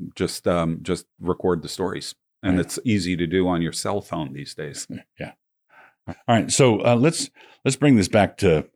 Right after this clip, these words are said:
Speaker 2: the most important topic for today,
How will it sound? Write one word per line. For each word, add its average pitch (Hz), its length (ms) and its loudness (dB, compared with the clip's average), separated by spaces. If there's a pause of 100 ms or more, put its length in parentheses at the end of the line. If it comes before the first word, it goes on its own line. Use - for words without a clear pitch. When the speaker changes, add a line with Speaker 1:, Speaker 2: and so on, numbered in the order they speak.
(160)
Speaker 2:
the 92 100 -2
most 98 360 2
important 85 380 0
topic 87 420 0
for 80 120 -6
today, 82 640 -2